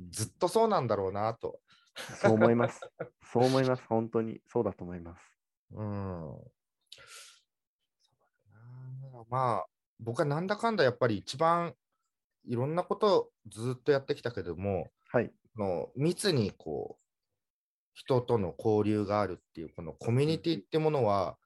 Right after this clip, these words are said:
Speaker 2: はい。
Speaker 1: なんだかんだ、一番僕のこのビジネスライフの中で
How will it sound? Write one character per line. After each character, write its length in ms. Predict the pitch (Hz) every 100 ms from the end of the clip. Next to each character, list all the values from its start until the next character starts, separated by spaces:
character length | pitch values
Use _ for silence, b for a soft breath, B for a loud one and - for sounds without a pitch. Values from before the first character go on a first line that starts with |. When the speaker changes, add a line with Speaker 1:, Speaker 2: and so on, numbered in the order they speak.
| _
Speaker 2:
は 80 | 120
い。 120 | 98 - - - _ _ -
Speaker 1:
な 120 | 90
ん 80 | 110
だ 100 | 127
か 140 | 175
ん 60 | 156
だ、 300 | 101 78 - _ _ _ _ _ _ _ _ _ -
一 160 | 98
番 160 | 151 160
僕 180 | 147 165
の 80 | 165
こ 100 | 165
の 100 | 151
ビ 120 | 131
ジ 120 | 151
ネ 120 | 156
ス 160 | 143 156
ラ 140 | 151
イ 40 | 123
フ 120 | 104
の 60 | 98
中 280 | 92 90 85
で 220 | 80 73